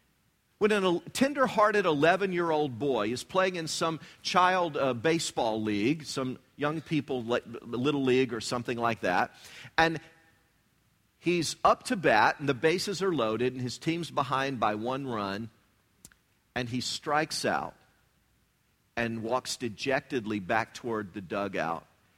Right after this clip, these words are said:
The game is over. And he looks up toward his dad in the stands, and his dad is looking right at him.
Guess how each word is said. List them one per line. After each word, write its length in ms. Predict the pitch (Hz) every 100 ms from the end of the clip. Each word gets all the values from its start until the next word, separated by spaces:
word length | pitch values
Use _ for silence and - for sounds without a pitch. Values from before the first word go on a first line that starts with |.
| _ _ _ _
The 60 | -
game 280 | 131 123 123
is 160 | 120
over. 300 | 110 98 92
And 800 | 107 _ _ _ _ _ _ -
he 60 | 117
looks 280 | 127 135 151
up 240 | 135 -
toward 300 | - 135 123
his 120 | 107
dad 600 | 87 117 107 113 117 113 -
in 160 | 117 110
the 80 | 104
stands, 880 | - - 110 98 98 104 107 - - _ _ _ _ _ _ 117
and 80 | 110
his 140 | 92
dad 280 | 127 123 123
is 200 | 113 -
looking 340 | 131 - 104
right 400 | 104 113 123 123
at 220 | 120 117
him. 160 | 101 87